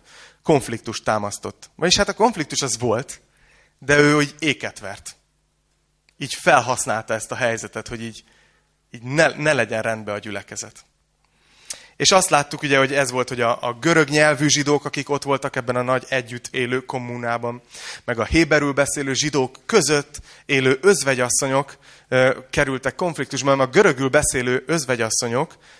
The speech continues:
úgy érezték, hogy őket elhanyagolják a naponkénti gondoskodásban. Ez egy szubjektív érzés volt,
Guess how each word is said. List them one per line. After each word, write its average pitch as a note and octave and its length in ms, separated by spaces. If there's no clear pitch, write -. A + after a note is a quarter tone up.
úgy G3+ 200
érezték, C3+ 520
hogy C#3+ 120
őket D3 300
elhanyagolják A#2+ 760
a C3+ 40
naponkénti A#2+ 600
gondoskodásban. A2+ 1040
Ez D3 120
egy D#3+ 80
szubjektív C#3+ 640
érzés A#2+ 420
volt, A2 320